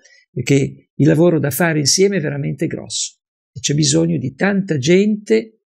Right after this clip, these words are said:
che è disposta ad impegnarsi. I, i, i prossimi incontri di questo tipo saranno a Milano con la Giuliana Mieli, poi ci sarà un incontro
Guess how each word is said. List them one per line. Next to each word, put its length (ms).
che 120
è 140
disposta 600
ad 80
impegnarsi. 680
I, 340
i, 360
i 80
prossimi 400
incontri 580
di 100
questo 320
tipo 260
saranno 340
a 40
Milano 500
con 160
la 60
Giuliana 380
Mieli, 320
poi 160
ci 120
sarà 260
un 100
incontro 840